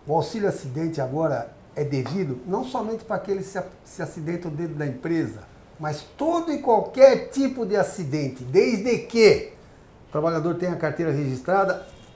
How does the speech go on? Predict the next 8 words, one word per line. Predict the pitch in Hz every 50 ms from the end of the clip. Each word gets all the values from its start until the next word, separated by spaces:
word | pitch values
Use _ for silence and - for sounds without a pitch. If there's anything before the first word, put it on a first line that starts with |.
| - - -
e |
ficar | - - 139 123 185 202
com | 196 214 196
sequela, | 190 - 180 - - 175 185 190 196 190 190 - - - - - -
dá | 131 147 180 202 202
direito | 175 170 190 175 151 170 185 190 190 190 190 - 208 202 202 202 - - - - - -
ao | 165 165 175 180 180
auxílio | 170 160 - - - 208 220 214 214 202